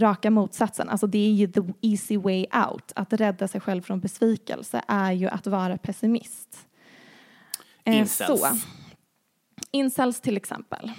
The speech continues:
Speaker 1: Mina avslutande ord.
Speaker 2: Mm.
Speaker 1: Min recension av filmen. Jag tyckte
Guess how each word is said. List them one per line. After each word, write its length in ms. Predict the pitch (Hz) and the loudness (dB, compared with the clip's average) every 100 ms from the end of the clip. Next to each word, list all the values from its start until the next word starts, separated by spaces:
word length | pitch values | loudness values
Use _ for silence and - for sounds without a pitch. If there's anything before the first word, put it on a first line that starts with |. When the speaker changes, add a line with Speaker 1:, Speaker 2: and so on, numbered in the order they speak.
| - - - - - - _ _ _ _ _ _ | -16 -20 -20 -20 -20 -20 _ _ _ _ _ _
Speaker 1:
Mina 220 | 233 240 - | 0 2 2
avslutande 600 | 220 214 214 208 220 - | 0 0 -2 0 -2 -2
ord. 280 | 226 208 - - - - | -4 -6 -12 -16 -18 -10
Speaker 2:
Mm. 180 | 135 165 - - _ - - _ _ _ _ _ _ _ _ _ - | -6 -6 -10 -20 _ -20 -20 _ _ _ _ _ _ _ _ _ 0
Speaker 1:
Min 140 | 254 | 2
recension 440 | 214 233 226 220 226 | 2 0 0 0 0
av 60 | |
filmen. 420 | 214 240 220 196 - - _ _ _ _ - - _ _ - | 0 0 0 -4 -10 -18 _ _ _ _ -20 -20 _ _ -4
Jag 240 | 269 262 | -2 -2
tyckte 340 | 277 - 262 | -4 -4 -4